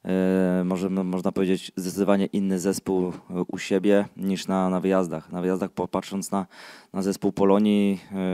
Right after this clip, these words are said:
e, strzeliła, strzeliła szesnaście bramek, straciła piętnaście. My strzeliliśmy również szesnaście i straciliśmy szesnaście, e, punktów. Mamy bodajże strze-, zdobytych, e, trzy więcej, e, niż Polonia na wyjazdach, także te liczby mają nam,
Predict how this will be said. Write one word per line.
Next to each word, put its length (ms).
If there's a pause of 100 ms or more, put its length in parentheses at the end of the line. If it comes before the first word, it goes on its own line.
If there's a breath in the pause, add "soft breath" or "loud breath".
(260)
e, 40
strzeliła, 960
strzeliła 360
szesnaście 460
bramek, 300
straciła 320
piętnaście. 580 (520 loud breath)
My 160
strzeliliśmy 720
również 300
szesnaście 540
i 80
straciliśmy 480
szesnaście, 560 (500 loud breath)
e, 220
punktów. 400
Mamy 260
bodajże 440
strze-, 440
zdobytych, 600
e, 140
trzy 360
więcej, 640 (480 loud breath)
e, 160
niż 160
Polonia 360
na 100
wyjazdach, 380
także 440 (200)
te 140
liczby 340
mają 340
nam, 360